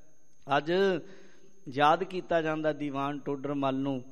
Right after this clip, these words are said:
ਦੀ-, ਯਾਦ ਕੀਤਾ ਜਾਂਦਾ ਹੈ ਸੂਬੇਦਾਰ ਵਜ਼ੀਰ ਖਾਨ ਦੀ ਘਰਵਾਲੀ, ਜਿਹਨੂੰ ਧੱਕੇ ਨਾਲ ਉਹਨੇ ਆਪਣੇ ਘਰ ਪਾ ਲਿਆ ਸੀ,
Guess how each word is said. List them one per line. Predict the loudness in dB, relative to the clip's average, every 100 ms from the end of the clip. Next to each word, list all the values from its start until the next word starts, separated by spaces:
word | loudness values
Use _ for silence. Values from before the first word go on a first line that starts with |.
| -16 -16 -14
ਦੀ-, | -10 -10 -2
ਯਾਦ | 4 6 6
ਕੀਤਾ | 2 -6 0 0
ਜਾਂਦਾ | 2 0 4
ਹੈ | 4 4 -2 -16 -18 -10
ਸੂਬੇਦਾਰ | -6 2 4 6 4
ਵਜ਼ੀਰ | 4 -2 0 0 -2
ਖਾਨ | -2 -2 -2
ਦੀ | -4 -2
ਘਰਵਾਲੀ, | 0 0 2 2 2 -2 -6 -16 -10
ਜਿਹਨੂੰ | -4 -4 -4 -6
ਧੱਕੇ | -8 0 2
ਨਾਲ | 4 4 4
ਉਹਨੇ | 2 0
ਆਪਣੇ | 0 -2 -4
ਘਰ | 0 -2
ਪਾ | 0 2 4
ਲਿਆ | 4 0
ਸੀ, | -2 -8 -8